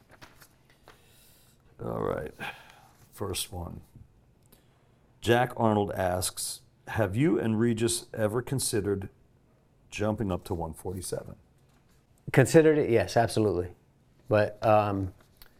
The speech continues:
Speaker 2: once Regis hired his nutritionist and we had no problem making weight anymore, he thinks he wants to stay there.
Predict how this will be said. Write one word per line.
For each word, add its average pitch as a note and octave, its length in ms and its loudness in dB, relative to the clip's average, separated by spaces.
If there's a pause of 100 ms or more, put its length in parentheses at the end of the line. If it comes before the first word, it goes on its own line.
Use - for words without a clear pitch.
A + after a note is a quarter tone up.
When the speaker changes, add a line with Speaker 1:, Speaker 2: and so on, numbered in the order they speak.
(540)
Speaker 2:
once B2+ 340 4
Regis B2 340 6
hired A#2+ 300 6
his A2 140 2
nutritionist B2 640 4
and A2 80 4
we G#2+ 60 6
had A#2 100 6
no A2 100 2
problem A2+ 260 4
making G#2+ 240 0
weight A#2 180 6
anymore, B2 520 2 (420)
he A#2 240 6
thinks B2 300 2
he C3+ 40 6
wants A2 220 4
to G#2+ 80 0
stay A2 240 4
there. G2+ 400 2